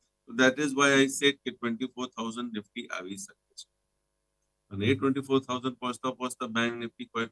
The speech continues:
possible બીજા છસો, સાતસો, આઠસો પોઇન્ટ્સ સુધી પણ આવી જાય, વધી જાય. જે છે પ્રમાણમાં. એમાં તમને પોઝિટિવનેસ બી જોવા મળે. But હાલના તબક્કે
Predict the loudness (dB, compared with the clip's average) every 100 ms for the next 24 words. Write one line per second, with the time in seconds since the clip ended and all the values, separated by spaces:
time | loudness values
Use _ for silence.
0 | -4 -6 -6 -10 -10 -8 -6 -6 -8 -12
1 | -10 -12 -10 -12 -10 -8 -8 -8 -8 -10
2 | _ -8 -6 -8 -6 -10 -4 -4 -4 _
3 | -20 -20 _ _ _ _ _ _ _ 0
4 | 2 2 -2 -12 _ _ -14 -12 -12 -14
5 | -10 -10 -8 -10 -8 -10 -12 -20 -20 _
6 | -12 -12 _ -20 -20 _ _ _ 0 0
7 | -2 -4 0 0 -2 -10 _ _ _ _
8 | -16 -12 -4 -2 -2 -2 -2 -2 -4 -8
9 | -8 -8 -12 -18 -20 -20 -20 _ _ _
10 | _ -2 -2 _ _ -2 2 6 6 6
11 | 0 0 -4